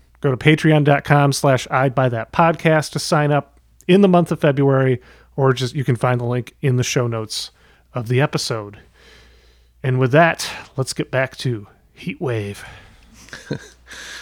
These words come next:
Speaker 2: All right. So real quick, I've just got my five album recommended if you like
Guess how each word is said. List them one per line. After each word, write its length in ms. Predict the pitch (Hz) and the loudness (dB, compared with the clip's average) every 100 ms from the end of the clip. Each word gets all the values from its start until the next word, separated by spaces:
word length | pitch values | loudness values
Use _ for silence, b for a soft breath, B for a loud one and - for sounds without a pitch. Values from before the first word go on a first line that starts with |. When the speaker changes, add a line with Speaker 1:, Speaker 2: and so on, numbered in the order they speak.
| B | B
Speaker 2:
All 100 | 110 | 2
right. 280 | 101 92 82 | 2 2 -2
So 340 | - 104 104 | -2 2 2
real 240 | 107 117 113 | 4 4 2
quick, 300 | - 113 101 | 4 0 2
I've 160 | 101 | -2
just 200 | 101 104 | -2 -6
got 200 | - 101 | -4 -6
my 360 | 104 98 92 92 B B B B | -4 -6 -6 -8 B B B B
five 460 | - - 104 101 101 | -16 -4 0 0 0
album 560 | 104 101 107 98 98 95 B _ _ | 0 0 0 -2 -4 -8 B _ _
recommended 760 | 117 113 110 110 110 107 107 - | -4 -2 0 0 0 0 -2 -4
if 220 | 107 - | -4 -4
you 120 | 107 | -6
like 380 | 101 101 101 - | -4 -4 -6 -10